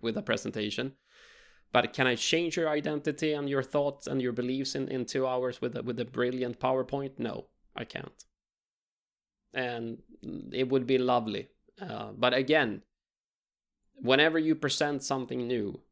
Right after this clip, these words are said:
uh, there will always be people who like it. There will always be people who are reluctant to it.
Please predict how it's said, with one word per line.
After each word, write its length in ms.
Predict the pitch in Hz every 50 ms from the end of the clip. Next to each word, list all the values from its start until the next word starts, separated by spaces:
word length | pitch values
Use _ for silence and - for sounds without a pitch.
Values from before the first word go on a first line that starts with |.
| -
uh, 280 | - 123 117 117 117 - 123
there 180 | 120 131 127
will 160 | 123 135 127
always 340 | 123 131 143 151 151 156 135
be 140 | - - 135
people 320 | 135 - 139 135 131 -
who 100 | 120 117
like 320 | 113 113 113 117 127 127 -
it. 200 | 156 147 - -
There 100 | 127 127
will 140 | 123 123 120
always 180 | 117 117 113
be 120 | - - 113
people 280 | - 123 120 - -
who 140 | 113 113 113
are 100 | 113 110
reluctant 480 | 107 110 110 107 - - - - - -
to 100 | - -
it. 100 | - -